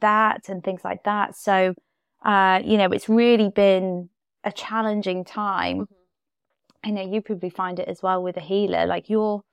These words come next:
Speaker 1: what
Speaker 2: <laughs>
Speaker 1: I've realised this time round is that you're constantly surrounded by other people's grief.
Speaker 2: Yes.
Speaker 1: And that really hit me this year. And I
Speaker 2: Mm-hmm.
Speaker 1: think that's what triggered the anxiety as well, because I suddenly felt like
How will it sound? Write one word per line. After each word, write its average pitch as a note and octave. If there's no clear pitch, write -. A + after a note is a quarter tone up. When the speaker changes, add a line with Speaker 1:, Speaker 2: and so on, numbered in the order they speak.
Speaker 1:
what G#3+
Speaker 2:
<laughs> -
Speaker 1:
I've A#3
realised F#3+
this G#3
time F3+
round E3+
is F#3
that F#3+
you're G#3
constantly A3
surrounded F#3
by F3+
other F#3
people's F3
grief. F#3
Speaker 2:
Yes. -
Speaker 1:
And G3+
that A3
really F#3+
hit F#3
me F3
this -
year. F3+
And F3+
I -
Speaker 2:
Mm-hmm. G3
Speaker 1:
think G3+
that's F3
what -
triggered F3+
the F3+
anxiety A3
as F3
well, G3
because F#3+
I -
suddenly G3+
felt G#3
like F3